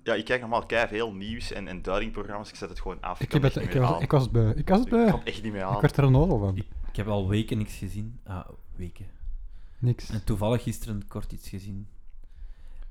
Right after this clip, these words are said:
Speaker 3: En dat was zo de nuance-aflevering van De Afspraak. Ehm, waar de media zelf wordt gecritiseerd van
Speaker 1: Ah, ja.
Speaker 3: hoe is hun berichtgeving en is dat wel, eh,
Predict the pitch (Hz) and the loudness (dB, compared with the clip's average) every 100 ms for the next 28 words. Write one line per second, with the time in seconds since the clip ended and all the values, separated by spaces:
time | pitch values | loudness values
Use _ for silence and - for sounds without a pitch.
0 | - 110 110 123 135 - 127 127 120 - | -4 0 4 8 8 8 6 6 4 -6
1 | 117 113 113 110 104 117 127 - 131 131 | -4 2 4 4 4 2 0 -2 -2 -2
2 | 117 - 127 127 123 113 107 - 117 - | -4 -4 -4 0 2 2 -2 -4 -6 -6
3 | 127 127 - - - - - - - - | -6 -6 -8 -12 -12 -14 -16 -16 -12 -4
4 | 107 104 98 - - - - 110 113 107 | -2 0 -4 -10 -18 -18 -6 0 2 2
5 | 107 131 131 117 131 120 131 - - 120 | 4 6 6 8 6 8 2 2 -8 -6
6 | 110 104 110 113 - 104 101 101 98 92 | -4 0 0 0 0 2 2 -2 -6 4
7 | 110 120 117 107 101 98 107 - 113 113 | 4 6 2 2 2 2 -2 -2 0 2
8 | 101 98 101 95 92 92 92 | 2 2 2 0 0 0 -2